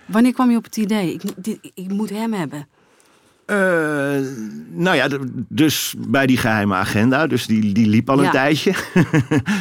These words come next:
Speaker 2: En, eh, ik ging naar Philadelphia. Ik had toestemming gekregen van de hoofdredacteur.
Speaker 1: <laughs>
Speaker 2: En, eh, eh, ik ging naar Philadelphia. Ik wist niet precies wat ik daar moest verwachten. Ik wist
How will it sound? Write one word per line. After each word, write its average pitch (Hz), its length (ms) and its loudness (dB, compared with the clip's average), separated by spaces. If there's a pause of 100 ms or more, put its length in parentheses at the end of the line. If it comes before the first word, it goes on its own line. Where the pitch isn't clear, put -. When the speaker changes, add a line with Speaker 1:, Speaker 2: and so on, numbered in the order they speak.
(440)
Speaker 2:
En, 127 420 2
eh, 104 800 -4
ik 131 120 -2
ging 123 220 0
naar 110 120 2
Philadelphia. 104 760 0
Ik 82 140 -8
had 95 140 -6
toestemming 87 360 -8
gekregen - 380 -10
van 82 120 -8
de 82 60 -8
hoofdredacteur. 82 880 -8
Speaker 1:
<laughs> 87 120 -12
Speaker 2:
En, 82 180 -6
eh, 80 220 -10 (800)
eh, - 160 -10
ik - 120 -6
ging 101 200 -2
naar 98 80 -2
Philadelphia. 92 580 -4
Ik 95 140 -10
wist 98 240 -4
niet 135 320 -2
precies 110 300 -6
wat 90 120 -8
ik 90 100 -8
daar 92 180 -4
moest 92 200 -6
verwachten. 104 360 -8
Ik 107 80 -12
wist 120 240 -8